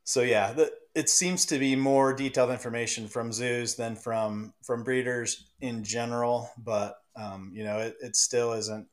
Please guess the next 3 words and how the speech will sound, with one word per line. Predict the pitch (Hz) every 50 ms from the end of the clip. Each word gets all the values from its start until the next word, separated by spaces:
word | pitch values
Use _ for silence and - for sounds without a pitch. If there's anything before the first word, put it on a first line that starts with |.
| _ _ -
always | 110 107 110 110 107 104 104 98 - - - - - _ _ _ _
perfect. | - 131 107 - - 104 98 95 - - - - _
And | 117 110 110 107 107 104 101 101 101 104 110